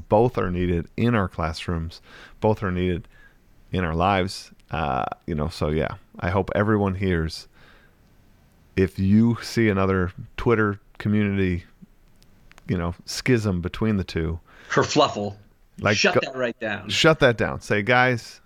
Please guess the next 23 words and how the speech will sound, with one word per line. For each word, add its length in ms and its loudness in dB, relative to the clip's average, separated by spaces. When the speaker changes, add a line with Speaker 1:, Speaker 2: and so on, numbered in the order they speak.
Speaker 1:
they're 120 4
both 520 0
needed." 360 -4
Speaker 2:
Both 160 2
Speaker 1:
All 60 4
right? 120 6
Speaker 2:
needed. 140 0
So 80 0
let's 140 0
go 180 -2
to 80 -2
the 140 -4
quote, 180 0
the 80 -6
quote. 280 2
Let's 160 -6
go. 220 -4
Speaker 1:
Quote, 280 6
"Game 320 2
mechanics 880 -2
are 360 4
the 140 -4
core 640 0